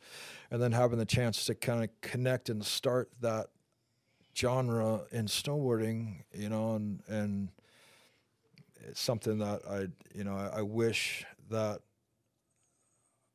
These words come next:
you know, as, as your, your youth dissolves and age progresses, that's kind of the least of where your focus is gonna be, is trying to get down on a rail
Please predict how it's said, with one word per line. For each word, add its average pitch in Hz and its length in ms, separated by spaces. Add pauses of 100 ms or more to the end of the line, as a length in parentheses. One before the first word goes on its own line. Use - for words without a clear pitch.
(1200)
you 107 80
know, 101 360
as, 104 440
as 101 340
your, 104 460 (160)
your 104 220
youth 110 720 (420)
dissolves 107 880
and 98 400
age 107 440
progresses, 101 920
that's - 380
kind 110 220
of 104 140
the 101 80
least 107 560 (500)
of 101 240
where 104 180
your 98 200
focus 98 600
is 95 140
gonna 95 240
be, 101 360
is 101 160
trying 98 340
to 95 100
get 98 240
down 98 300
on 95 120
a 90 100
rail 104 440